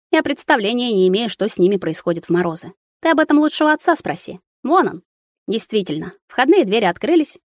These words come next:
и на площадь перед домом вышел высокий мужчина в накинутой на плечи куртке. В его аккуратной бородке искрилась седина, темные волосы были зачесаны назад. Он стоял и улыбался, ожидая, пока Антон припаркуется. Антошка остановился, вышел из машины и помог выбраться мне.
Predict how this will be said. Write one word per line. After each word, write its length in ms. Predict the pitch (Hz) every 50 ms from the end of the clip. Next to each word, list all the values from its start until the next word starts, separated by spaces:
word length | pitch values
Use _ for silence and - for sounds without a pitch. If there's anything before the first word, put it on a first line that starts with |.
| _
и 120 | - - 415
на 140 | 294 202
площадь 420 | 180 180 185 226 196 - - 180 -
перед 240 | - 160 160 156 156
домом 300 | 208 269 294 254 208 185
вышел 260 | 180 180 - 165 151
высокий 380 | 156 175 - 247 262 247 170 151
мужчина 420 | 151 143 - - - 311 311 269
в 60 | 208
накинутой 460 | 180 175 175 - 330 359 277 - 175 165
на 80 | 175
плечи 300 | 156 170 175 185 - 196
куртке. 440 | 185 - 180 170 - - - - - - _ _ _ _ _ _ -
В 20 |
его 140 | - 277 370
аккуратной 420 | 339 269 - 208 254 277 - 196
бородке 400 | 170 170 170 220 311 311 - -
искрилась 420 | 165 - - 185 214 220 185 170 -
седина, 440 | - - 160 160 160 226 262 269 - _ _ _ -
темные 280 | - 494 359 233 185
волосы 340 | 180 208 262 247 196 - -
были 180 | 170 175 170 175
зачесаны 500 | - 139 - - 185 190 - 190 180 175
назад. 420 | 175 180 180 - 175 156 - _ _ _ _ _ _
Он 120 | - 202 196
стоял 440 | 185 - - 156 175 214 277 254 202
и 40 |
улыбался, 600 | 175 160 160 151 147 175 220 269 254 - - 170 - _
ожидая, 460 | - 175 180 170 165 185 233 - -
пока 240 | - 156 - - 143
Антон 280 | 127 123 - 175 185 180
припаркуется. 800 | - 170 175 160 170 175 - - 143 143 - - - - - _ _ _ _ _ _ _ _ _
Антошка 380 | - - - - 415 - - 185
остановился, 680 | 175 - - 175 170 170 165 254 - 196 - - 190 190 -
вышел 280 | - 147 - - 220 196
из 100 | 185 175
машины 400 | 165 165 170 - 311 339 294 214
и 20 |
помог 340 | 175 160 156 185 247 - -
выбраться 420 | 175 175 165 175 165 - - 180
мне. 300 | 165 170 170 165 151 -